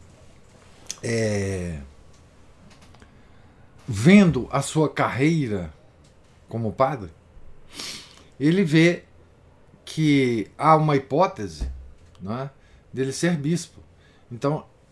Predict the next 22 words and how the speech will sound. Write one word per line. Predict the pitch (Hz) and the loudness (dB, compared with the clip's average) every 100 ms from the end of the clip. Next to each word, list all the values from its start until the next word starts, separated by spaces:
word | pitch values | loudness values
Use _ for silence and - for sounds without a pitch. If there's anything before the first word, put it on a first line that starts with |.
| - - - _ | -20 -20 -20 _
a | - | -6
partir | - 156 - 190 | 2 2 0 -2
do | |
momento | 175 175 147 147 - | 0 0 0 -2 -4
que | 107 | -10
o | 123 | -6
padre | 104 127 120 107 | 0 2 2 -4
considera | - 131 - 117 104 95 - _ - | -8 -10 -6 -2 -2 -4 -12 _ -20
que | - 123 113 98 - _ _ _ _ _ _ _ _ | -14 -8 -6 -8 -12 _ _ _ _ _ _ _ _
os | 143 143 113 151 - | -4 -2 -2 -6 -4
encargos | 147 143 170 175 120 104 98 - - - - _ | -4 0 0 0 -2 -10 -14 -14 -16 -20 -20 _
do, | 117 117 127 127 123 113 101 - _ _ _ - | -16 -6 -4 -4 -4 -4 -6 -10 _ _ _ -16
do | 113 135 | -8 -4
bispo | 127 120 - - - - | -4 -4 -8 -20 -20 -10
é | 123 | -8
uma | 131 131 | -8 -8
subida | 123 - 147 98 156 185 131 | -10 -6 -6 -4 -4 -2 -2
na | 127 127 | -2 -4
carreira, | 117 92 127 139 101 - _ - - | -6 -4 -2 -2 -6 -12 _ -20 -14
vocês | 147 | -12
podem | - 160 160 | -4 0 0
imaginar, | 180 185 202 135 120 147 | 0 -2 -2 -4 -6 -10